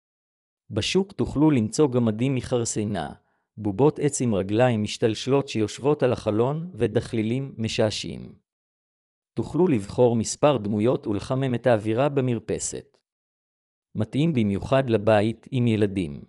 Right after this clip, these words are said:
מרפסת דקורטיבית. זה הזמן לחדש את פני המרפסת ולעשות בה שינויים קוסמטיים קלים אך מורגשים.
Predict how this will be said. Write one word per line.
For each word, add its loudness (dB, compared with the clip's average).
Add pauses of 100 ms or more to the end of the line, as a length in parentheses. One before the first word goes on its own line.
(1000)
מרפסת 0
דקורטיבית. -4 (880)
זה 2
הזמן 0
לחדש -2
את -6
פני 0
המרפסת -2
ולעשות 0
בה 2
שינויים 0
קוסמטיים -2
קלים -2
אך -4
מורגשים. -4